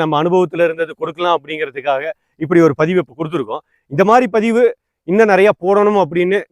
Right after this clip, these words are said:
நீங்க விருப்பப்பட்டீங்க அப்படின்னா நீங்க உங்க பதிவுகளை கமெண்ட்ல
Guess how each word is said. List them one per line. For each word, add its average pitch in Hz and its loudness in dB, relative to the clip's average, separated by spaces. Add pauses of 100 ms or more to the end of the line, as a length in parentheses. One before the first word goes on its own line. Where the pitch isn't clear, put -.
நீங்க 175 0
விருப்பப்பட்டீங்க 170 -6
அப்படின்னா 135 -6 (460)
நீங்க 214 2 (100)
உங்க 170 0 (320)
பதிவுகளை 180 2 (520)
கமெண்ட்ல 180 0